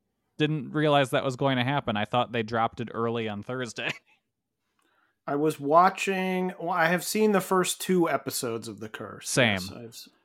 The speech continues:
Speaker 2: yes. Uh, pretty strange. <laughs>
Speaker 1: Yeah, I love it. Just the scene with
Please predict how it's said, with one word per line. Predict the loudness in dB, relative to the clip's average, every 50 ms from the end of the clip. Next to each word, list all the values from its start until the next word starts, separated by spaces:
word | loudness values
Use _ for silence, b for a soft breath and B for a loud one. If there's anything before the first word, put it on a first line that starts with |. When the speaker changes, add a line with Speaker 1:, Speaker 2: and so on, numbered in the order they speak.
| _
Speaker 2:
yes. | -20 -20 -18 -16 -18 -18 _ _ _ _ _ b b b b b b b b b b b _
Uh, | -8 -4 -2 -2 -2 -2 -2 -2 -2 -2 -2 -2 -2 0 0 0 0 -2 -4 -8 _ _ _
pretty | -2 0 2 2 2 2 2 0 0 -2 -2 -2 0 2 2 2 4 2 2 2 2 0 0 0 -2 -4
strange. | -6 -10 -10 -4 -2 -2 -2 -2 -2 -6 -6 -6 -6 -6 B
<laughs> | B B B -20 B B B B _ _ _ _ _ _ -2
Speaker 1:
Yeah, | 2 2 2 2 0 -2 _ _ -6
I | -4 -2
love | 0 0 0 0 0 0
it. | -4 -6 -6 _ _ _ _ _ _ _ _ _ _ _ _ _ _ b b b b b b b b b b _ _ _ _ _ -8
Just | -8 -6 -6 -8 -10 b b b b b b b b b _ _ _ _ _ _ _ _ _ _ _ _ _ _ _ _ _ _ _ _ _
the | -8 -2 -2 -2
scene | -2 0 2 4 6 6 6 6 4 4 2 2 0 -2
with | 2 2 2 2